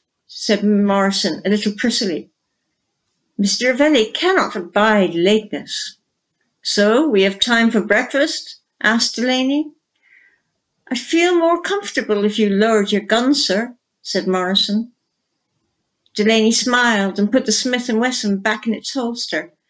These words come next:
and unfastened it from the bed. "Thank you, Mister Delaney.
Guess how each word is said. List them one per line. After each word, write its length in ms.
and 120
unfastened 600
it 140
from 220
the 80
bed. 440
"Thank 380
you, 80
Mister 320
Delaney. 560